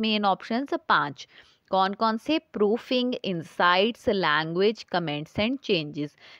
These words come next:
इसमें फ्रेंड्स प्रूफिंग ही सबसे ज़्यादा इंपॉर्टेंट है, जिसमें thesaurus पूछा जाता है।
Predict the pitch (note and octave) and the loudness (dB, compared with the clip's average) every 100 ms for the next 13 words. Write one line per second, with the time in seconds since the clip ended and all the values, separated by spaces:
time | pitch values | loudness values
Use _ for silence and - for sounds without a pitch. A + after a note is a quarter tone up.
0 | - G#3+ - A3 - G#3 F#3+ - F#3 F3 | -4 -4 -2 -4 -2 -4 -4 -4 0 0
1 | - G3+ G#3 A3+ B3+ G3+ - G3 F#3+ C#3+ | 0 -2 0 -2 0 -2 0 0 4 2
2 | C#3 E3 G3 F#3 F3+ D#3 D#3+ E3+ F#3 A#3 | 4 2 2 -2 0 0 0 -2 0 -2
3 | G#3+ F#3 G3 A3 - F3 - D#3 F#3+ - | -2 -4 -4 -4 0 -2 0 2 2 -2
4 | E3 C#3+ - A3+ A3+ B2 - C#3 B2+ | -8 -8 0 2 2 0 0 -2 -2